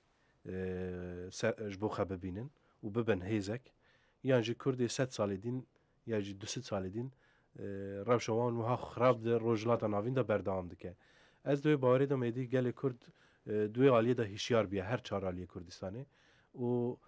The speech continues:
Hizbê Kurdî jî, e, ê gora wê hereket bikin, ji bo ku gelê Kurd qebul nake ku cuda hereket bikin. Bêjin, yani, bi behaneyê ku,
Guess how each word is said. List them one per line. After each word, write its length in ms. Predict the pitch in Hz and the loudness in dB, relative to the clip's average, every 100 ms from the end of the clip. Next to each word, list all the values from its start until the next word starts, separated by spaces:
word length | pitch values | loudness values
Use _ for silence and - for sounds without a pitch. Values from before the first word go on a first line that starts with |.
| _ - | _ -6
Hizbê 240 | 123 120 | -2 -2
Kurdî 320 | - 117 117 | -2 -4 -4
jî, 320 | 123 127 123 - _ _ - | -6 -6 -6 -8 _ _ -12
e, 80 | 101 98 95 92 92 - | -6 -4 -4 -6 -8 -4
ê 100 | 127 | -2
gora 200 | 117 110 | 2 2
wê 120 | 107 | 2
hereket 440 | 104 95 - 101 - | -2 -6 -6 -8 -8
bikin, 200 | - 107 | -12 -10
ji 100 | 101 | -8
bo 80 | 104 | -8
ku 80 | |
gelê 340 | 101 107 98 92 _ _ | -4 -2 -2 -6 _ _
Kurd 180 | - - | -12 -10
qebul 320 | - 95 92 | -8 -6 -6
nake 300 | 92 90 87 | -8 -10 -14
ku 320 | - 90 90 - _ _ - | -14 -14 -14 -16 _ _ -12
cuda 220 | 92 92 | -6 -6
hereket 420 | 90 82 92 - | -6 -12 -14 -16
bikin. 300 | - 92 87 - _ _ | -14 -12 -14 -18 _ _
Bêjin, 400 | 107 104 101 101 - _ - | -4 -4 -4 -8 -14 _ -4
yani, 220 | 110 101 | -2 0
bi 60 | 104 101 101 104 | -2 -2 -4 -4
behaneyê 560 | 95 113 117 123 110 | -2 -2 0 0 -2
ku, 300 | - 107 104 | -4 -4 -6